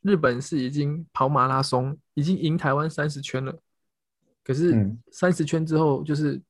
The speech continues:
Speaker 1: 跑得越来越慢。那台湾是输了三十圈，可是可能还在一直往上，每年都一直往上，努力要追上日本。可是还是有一段距离这样子。
Speaker 2: 嗯。哦。
Speaker 1: 所以日本可能景气不好，但是社会的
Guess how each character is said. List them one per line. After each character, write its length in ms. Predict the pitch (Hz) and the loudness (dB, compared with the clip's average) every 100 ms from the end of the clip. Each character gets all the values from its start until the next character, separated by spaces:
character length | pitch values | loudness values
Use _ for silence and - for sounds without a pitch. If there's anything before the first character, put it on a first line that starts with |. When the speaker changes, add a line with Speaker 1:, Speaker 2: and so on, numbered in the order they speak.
| - | -8
Speaker 1:
跑 160 | 127 | -4
得 80 | 123 127 | -2 -2
越 160 | 165 147 | 2 2
来 120 | 131 | 2
越 120 | 135 | -2
慢。 280 | 131 127 147 _ - - - | -2 -4 -6 _ -20 -20 -6
那 100 | 160 | -4
台 160 | - 135 | -2 -2
湾 160 | 143 | 0
是 100 | 160 | -2
输 260 | 143 165 160 | -4 0 2
了 80 | 135 | 2
三 180 | 139 | 0
十 100 | 139 | 0
圈， 180 | 135 135 | -4 -4
可 100 | 131 | -4
是 220 | 131 139 | -2 -4
可 120 | 139 127 | -2 -2
能 220 | - - _ _ _ _ | -2 -8 _ _ _ _
还 180 | - 165 | -4 0
在 160 | 170 165 | 2 0
一 60 | |
直 100 | 151 | 2
往 180 | 139 135 | 0 0
上， 220 | 143 131 | -2 0
每 120 | 139 | 0
年 140 | 139 147 | 2 4
都 120 | 175 | 2
一 40 | |
直 80 | 165 | 2
往 160 | 147 143 | 0 0
上， 260 | 160 151 | -2 0
努 140 | 147 135 | 0 0
力 100 | 160 | 0
要 140 | 151 | -2
追 160 | 147 147 | 0 -2
上 220 | 151 143 | 0 -2
日 100 | 139 | -4
本。 200 | 147 156 _ _ _ _ | -6 -12 _ _ _ _
可 120 | 139 | 0
是 240 | 165 - _ | 2 0 _
还 320 | - - 151 | -14 -2 0
是 140 | 104 | 4
有 120 | 170 131 | 4 4
一 40 | |
段 180 | 165 147 | 0 0
距 220 | 143 131 | -2 -6
离 160 | 107 139 | -6 -8
这 100 | 104 | -8
样 200 | 143 143 | -8 -10
子。 120 | - _ _ _ _ _ _ _ _ _ _ - | -14 _ _ _ _ _ _ _ _ _ _ -6
Speaker 2:
嗯。 80 | 98 | -2
哦。 240 | 90 87 87 - | 0 2 0 -2
Speaker 1:
所 120 | 240 | -4
以 120 | 220 - 240 | -4 -4 -2
日 80 | |
本 220 | 190 151 143 | 0 0 0
可 140 | 139 | 0
能 380 | 127 127 139 165 _ _ _ _ _ - | 0 -2 -4 -8 _ _ _ _ _ -2
景 220 | 143 139 | 0 0
气 220 | - 180 | 2 2
不 140 | 175 | 2
好， 200 | 160 - | 0 -2
但 160 | 151 147 | -2 -2
是 280 | 147 139 147 | 0 -2 -2
社 240 | - 143 | 4 4
会 160 | 143 135 | 4 2
的 200 | 120 | 0